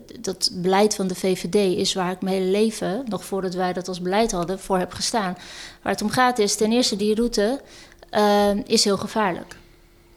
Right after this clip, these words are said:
Je zou eigenlijk gunnen dat niemand dat op die manier hoeft te doen. Ehm, ten tweede, wat je ziet en wat je een paar jaar geleden heel erg zag, is dat, eh, die route, en ik benoem het die route, maar het gaat over gewoon vluchtelingen, eh, mensen die vluchten of mensen die vertrekken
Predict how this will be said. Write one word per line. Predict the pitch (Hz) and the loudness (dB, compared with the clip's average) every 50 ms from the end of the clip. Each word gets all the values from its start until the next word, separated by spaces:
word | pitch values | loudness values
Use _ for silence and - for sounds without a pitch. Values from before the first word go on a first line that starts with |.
| _ _ - - | _ _ -20 -14
Je | - - 208 202 | -6 -2 0 2
zou | 208 202 185 | 4 4 4
eigenlijk | 190 202 - - 196 190 - | 2 0 -2 -2 -4 -6 -4
gunnen | - - 240 226 208 190 | -2 2 4 4 4 4
dat | 196 190 185 | 2 2 2
niemand | 202 202 202 196 190 185 196 | 2 2 4 2 2 0 0
dat | 190 185 202 | 0 0 0
op | 190 170 | -2 -2
die | 190 208 208 | 0 0 2
manier | 208 196 196 190 | 2 0 0 -2
hoeft | 190 190 180 - | -2 -4 -6 -6
te | - 208 | -6 -4
doen. | 180 190 185 202 - - - - - - - - - - - - - - | -4 -2 -4 -6 -6 -10 -16 -20 -20 -20 -20 -20 -20 -20 -20 -20 -8 -4
Ehm, | - 208 202 202 202 202 202 196 196 202 202 | 0 2 2 2 2 2 2 0 0 -2 -2
ten | - 226 226 | -2 -2 -2
tweede, | 226 - 269 277 277 254 196 196 202 190 | 0 4 4 6 6 6 4 4 2 4
wat | 214 214 208 - | 2 2 2 0
je | 214 | 0
ziet | 202 - 233 220 202 208 - | 0 2 2 2 2 0 -2
en | - - 196 | -2 0 0
wat | 196 196 196 | 0 0 -2
je | - 208 | -2 -4
een | - - - | -6 -6 -6
paar | - 196 196 | -4 -2 0
jaar | 196 185 185 | 0 0 -2
geleden | 170 - 202 208 240 254 214 196 | -2 -2 0 2 2 4 2 2
heel | 190 196 196 190 | 2 2 0 0
erg | 180 180 180 - | 0 -2 -2 -4
zag, | - - 180 202 208 - - | -4 -4 -6 -6 -8 -8 -4
is | - 196 185 - - | -4 -2 -2 -2 -2
dat, | 202 190 185 185 - - - - - - - - - _ - - | -2 -2 -4 -4 -4 -8 -8 -12 -20 -20 -20 -20 -20 _ -14 -6
eh, | - 208 208 202 202 196 | -4 -2 0 0 0 0
die | 196 202 208 | 0 0 0
route, | 220 240 233 233 208 190 196 214 139 120 85 - - - - 196 - | 0 0 2 2 2 2 2 2 0 -2 -4 -6 -6 -6 -6 -6 -4
en | - 160 156 180 | -4 -4 -4 -4
ik | 190 190 180 | -4 -4 -2
benoem | 190 190 208 202 196 | 0 0 2 2 2
het | 190 160 | 2 2
die | 190 196 202 | 2 2 2
route, | 190 196 190 - 185 180 | 2 2 0 -2 -2 -2
maar | 180 180 | -2 -2
het | - | -2
gaat | - 196 190 190 196 | -2 -2 -2 0 -2
over | 190 - - 196 | -2 -2 -2 -2
gewoon | 185 190 - - - 202 202 202 190 | -4 -4 -4 -4 -4 -4 -4 -4 -4
vluchtelingen, | - - - 220 208 208 - - - 190 185 185 190 190 190 190 - - - | -6 -6 -4 -2 -2 -2 -2 -2 -2 -2 -2 0 0 -2 -2 -4 -6 -6 -8
eh, | - 208 - - | -8 -6 -4 -2
mensen | 190 208 233 254 254 - | 0 2 2 2 2 0
die | - 196 - | -2 -4 -4
vluchten | - 202 202 - - 202 165 | -2 -4 -4 -2 -2 -2 -2
of | 190 - - | -2 -2 -2
mensen | 202 208 214 - 202 | -2 0 0 0 -2
die | 190 190 | -2 -6
vertrekken | - 175 - - 202 214 220 - 208 202 | -6 -6 -4 0 0 0 2 2 0 0